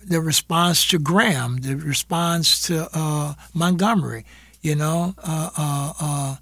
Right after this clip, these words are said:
their response wasn't to just comply. Their res-,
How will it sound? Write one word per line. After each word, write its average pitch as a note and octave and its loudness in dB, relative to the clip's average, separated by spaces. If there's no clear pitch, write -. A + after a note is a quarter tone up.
their F#3 4
response G#3+ 4
wasn't G#3 6
to F3 2
just D#3+ 2
comply. E3 2
Their F3+ 0
res-, A3+ -2